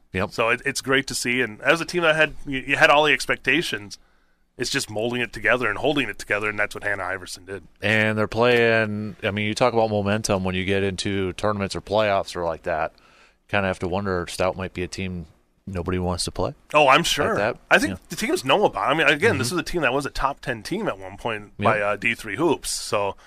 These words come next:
Speaker 2: and I think she talks about, you know, it, it's tough.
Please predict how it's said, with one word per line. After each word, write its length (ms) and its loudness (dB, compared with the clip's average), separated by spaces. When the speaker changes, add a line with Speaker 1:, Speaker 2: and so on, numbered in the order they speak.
Speaker 2:
and 140 8
I 80 10
think 180 2
she 220 0
talks 240 4
about, 160 2
you 140 0
know, 200 -2
it, 240 -6
it's 220 -2
tough. 480 2